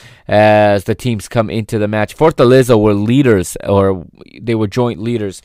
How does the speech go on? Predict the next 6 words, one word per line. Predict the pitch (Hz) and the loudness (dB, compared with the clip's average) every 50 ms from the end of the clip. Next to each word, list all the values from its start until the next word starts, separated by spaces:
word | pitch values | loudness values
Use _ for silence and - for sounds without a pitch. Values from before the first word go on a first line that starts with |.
| _ _ _ _ _ _ | _ _ _ _ _ _
coming | - 160 165 165 156 139 | -6 -4 -4 -4 -4 -4
into | 143 135 117 - 131 | -4 -6 -4 -4 -2
the | 120 120 | -2 0
match | 117 120 117 113 113 - - - - | 2 2 2 0 0 -4 -8 -6 0
unbeaten. | 120 151 165 151 123 123 127 135 - - 127 120 113 _ _ _ _ _ _ _ _ _ _ _ - _ _ _ | 0 2 2 2 2 0 0 0 -2 -6 -10 -10 -12 _ _ _ _ _ _ _ _ _ _ _ -20 _ _ _
They | 113 113 127 127 127 123 117 107 | -6 -2 0 2 2 2 0 -2